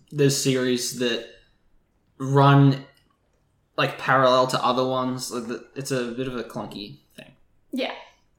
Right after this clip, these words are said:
Speaker 2: Um, and I mean, it makes sense because you had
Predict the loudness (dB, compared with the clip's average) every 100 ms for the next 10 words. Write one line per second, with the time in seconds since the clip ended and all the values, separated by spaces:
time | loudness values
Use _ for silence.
0 | -2 0 0 -2 -8 -16 _ _ _ -4
1 | -2 0 0 -4 -6 -6 -4 -2 -2 -6
2 | -6 -8 -8 -8 -12 -12 -8 -8 -6 -6
3 | -4 -2 -4 -8